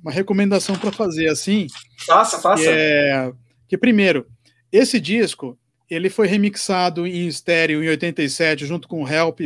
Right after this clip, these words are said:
Speaker 1: pra sair em C D, pelo George Martin. Só que, assim, ele manteve a, a característica de um estéreo que ele, que eu não gosto, que eles, eu não sei por que esse disco foi remixado em estéreo no, no modelo antigo de vozes de um lado e instrumental do outro.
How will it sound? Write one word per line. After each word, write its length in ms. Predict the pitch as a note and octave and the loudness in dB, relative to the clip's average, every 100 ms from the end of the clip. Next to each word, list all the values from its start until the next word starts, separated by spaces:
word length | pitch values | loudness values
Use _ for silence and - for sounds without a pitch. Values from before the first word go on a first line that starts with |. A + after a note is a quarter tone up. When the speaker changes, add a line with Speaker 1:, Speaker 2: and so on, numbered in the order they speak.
| - | -6
Speaker 1:
pra 140 | D#3 | -6
sair 260 | - D3+ D#3 | -4 -4 -4
em 80 | |
C 160 | D3 D#3 | -4 -4
D, 340 | C#3 D3+ F3 G3 _ - | 0 2 0 -4 _ -8
pelo 180 | C#3 | -6
George 280 | C3+ C#3 C3+ | -2 -4 -4
Martin. 480 | C3 C3+ D#3 E3 E3+ _ _ - _ | -2 -2 -2 -4 -12 _ _ -20 _
Só 280 | - - G3+ | -8 0 0
que, 320 | G3+ A3 G#3+ | 2 4 4
assim, 280 | G#3 G3+ G#3+ | 2 0 0
ele 160 | F#3+ G#3+ | 2 4
manteve 460 | A3 G3+ G#3+ G#3+ | 4 2 2 4
a, 260 | A3 G#3 G3 | 4 2 2
a 60 | F#3 | 0
característica 600 | G#3 G3 - G3+ G3+ A3 | -2 -2 0 0 0 -2
de 80 | G3+ | -2
um 80 | |
estéreo 600 | G3+ - G3+ G3 G#3 G3+ G3 - - - - - | -2 -2 0 2 2 0 0 -10 -20 -20 -20 -2
que 80 | G3+ | 0
ele, 120 | G3 - _ _ _ | 0 -8 _ _ _
que 60 | A#3+ | 4
eu 40 | |
não 140 | B3+ B3+ | 6 6
gosto, 420 | G3 A3 G#3 A3 | 6 6 4 0
que 120 | A3+ | 2
eles, 160 | A3+ A#3+ | 0 0
eu 200 | A#3 A3+ | 2 2
não 120 | C4 | 2
sei 160 | C#4+ | 0
por 160 | - A#3+ | -2 -2
que 80 | B3 | 0
esse 180 | A#3+ A3+ | -2 -4
disco 220 | G#3+ - | -10 -4
foi 140 | A#3 | -2
remixado 500 | G#3 G#3+ - A3 G3 | 0 -2 -2 -2 -2
em 20 | |
estéreo 400 | F#3+ - A3 A3+ | -4 -2 0 0
no, 260 | A3+ A#3 A#3+ | 0 0 0
no 80 | G#3+ | 0
modelo 380 | G#3+ F#3+ G#3+ A#3 | 0 2 2 2
antigo 420 | G#3+ - A#3 A3+ | -2 -4 -4 -4
de 140 | F#3+ | -4
vozes 480 | E3+ F#3 G#3 G3+ F#3 | -4 0 0 0 -4
de 100 | E3+ | -4
um 120 | F#3 | -4
lado 360 | F3+ G#3 G#3+ A3 | 0 0 0 -2
e 120 | G#3 | -4
instrumental 520 | G3 G#3 G3+ G3 F#3+ | -4 -4 -6 -4 -4
do 140 | F#3+ F3 | -4 -4
outro. 300 | C3 - | -6 -8